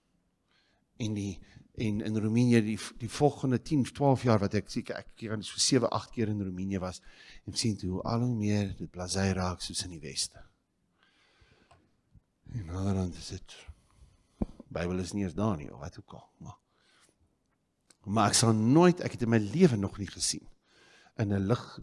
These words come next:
liggaamlike, in 'n liggaamshouding, in 'n body language, van so appreciation en 'n respek vir God se woord, so wat ek gesien het by daai jong mense,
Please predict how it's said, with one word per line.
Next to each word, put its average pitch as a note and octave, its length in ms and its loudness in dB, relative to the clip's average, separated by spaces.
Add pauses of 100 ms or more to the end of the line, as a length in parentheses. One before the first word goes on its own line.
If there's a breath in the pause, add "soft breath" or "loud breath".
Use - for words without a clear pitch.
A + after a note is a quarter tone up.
(120)
liggaamlike, C#3 760 2 (160)
in G#2+ 120 -2
'n G2 120 -4
liggaamshouding, G#2+ 580 0
in G#2 100 -8
'n F#2+ 80 -10
body A#2+ 260 2
language, E2+ 640 -12 (1080 soft breath)
van G#2+ 220 4
so D3+ 340 6
appreciation G#2+ 1120 2
en G2+ 200 -8
'n E2+ 120 -10
respek - 720 -2 (140)
vir F#2 100 -4
God - 200 -10
se D#2+ 180 -8
woord, F#2+ 340 -2 (300 soft breath)
so - 120 -14
wat E2 120 -6
ek - 180 -10
gesien A#2 260 2
het A2 160 -2
by E2+ 80 -4
daai D#2+ 200 -2
jong E2 240 -2
mense, D#2+ 400 -6